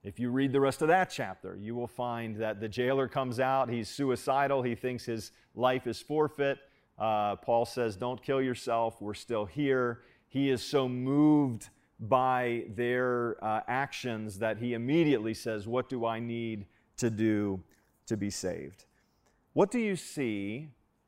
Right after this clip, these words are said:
church, when you read these kind of passages? I've deliver-, I've deliberately given you several to chew on this morning because I, I want you to see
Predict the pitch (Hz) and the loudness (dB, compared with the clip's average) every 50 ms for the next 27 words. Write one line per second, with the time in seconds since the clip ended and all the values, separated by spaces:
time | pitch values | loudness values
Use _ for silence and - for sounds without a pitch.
0 | _ _ _ _ - _ _ - - - 113 110 113 110 - - - - - _ | _ _ _ _ -20 _ _ -14 -8 -6 -4 -4 -4 -4 -6 -12 -14 -14 -16 _
1 | _ _ _ _ _ _ _ _ _ _ _ _ _ _ _ _ _ _ _ - | _ _ _ _ _ _ _ _ _ _ _ _ _ _ _ _ _ _ _ -20
2 | _ _ - 113 117 117 117 117 117 123 135 147 143 117 123 117 104 - - 123 | _ _ -10 -8 -6 -4 -4 -2 -2 0 0 0 0 0 -2 -4 -4 -6 -8 -6
3 | 120 113 107 95 - 117 107 101 - - 92 85 87 78 95 - - - _ _ | -4 -4 -6 -6 -6 -6 -6 -6 -8 -10 -14 -14 -14 -16 -16 -18 -20 -20 _ _
4 | _ _ _ _ _ _ _ _ _ _ _ - - 120 120 139 135 139 160 175 | _ _ _ _ _ _ _ _ _ _ _ -6 -4 0 2 2 4 6 6 6
5 | 165 165 160 160 - 135 139 123 117 131 143 143 165 175 160 185 160 131 151 139 | 4 4 2 0 2 4 2 4 4 4 4 6 6 6 6 6 4 4 0 0
6 | 113 113 151 143 147 143 135 131 131 127 127 123 120 117 113 107 - - - - | 2 2 2 2 2 0 -2 -2 -2 0 0 2 0 0 -2 -4 -6 -8 -4 2
7 | 165 160 160 135 151 143 127 120 113 - - 120 - - - 165 156 143 135 127 | 2 2 4 4 4 4 4 4 0 -2 -6 -6 -6 -6 -4 -2 -2 -2 0 0
8 | 123 120 113 110 110 107 101 _ _ _ _ _ _ - 120 120 - - - 135 | -2 -2 -2 -4 -6 -8 -10 _ _ _ _ _ _ -4 -4 -4 -4 -4 -4 -4
9 | 135 139 139 127 120 117 107 113 113 - 131 117 - 135 135 135 - 135 135 127 | -2 0 0 0 0 -2 -2 -2 0 0 -2 0 2 2 2 4 6 4 4 4
10 | 131 135 151 175 196 185 - - 208 208 180 - - 165 143 - - - - - | 4 2 4 4 2 2 -2 -4 -2 -4 -4 -4 -4 -4 -4 -4 -4 -8 -4 2
11 | 170 170 156 135 120 110 107 104 101 104 120 135 | 4 4 6 6 4 4 2 2 0 -2 -4 -6